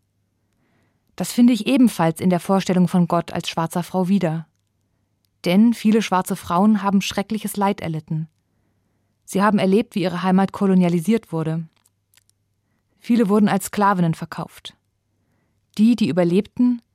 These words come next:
bewahrten die Erinnerung an das Leid und das Unrecht, aber auch den Mut und die Kraft zu überleben.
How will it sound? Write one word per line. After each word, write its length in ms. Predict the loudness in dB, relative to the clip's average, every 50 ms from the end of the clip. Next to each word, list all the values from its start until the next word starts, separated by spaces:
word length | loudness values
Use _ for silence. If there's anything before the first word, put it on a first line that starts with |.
| _ _ -10
bewahrten 460 | -8 -2 -2 0 0 0 0 0 0
die 120 | 0 0
Erinnerung 500 | -4 -2 0 2 2 2 2 2 0 0
an 80 | 0 -4
das 180 | -6 -6 -8 -8
Leid 400 | -6 -4 -4 -6 -6 _ -12 -8
und 140 | -8 -6 -6
das 120 | -8 -8
Unrecht, 640 | -2 0 0 0 0 0 -6 -6 -10 -18 _ -20 _ _ _ _ _ _ _ _ _ _ _ -8
aber 220 | -4 -2 -2 -2
auch 80 | -2 -2
den 180 | 0 2 4
Mut 420 | 4 6 4 4 2 0 -6 -16 _ -8
und 160 | -8 -6 -6
die 80 | -6
Kraft 300 | -8 -6 -8 -8 -8 -8
zu 100 | -10 -8
überleben. 640 | -4 -2 -2 0 0 0 0 0 -2 -6 -8 -12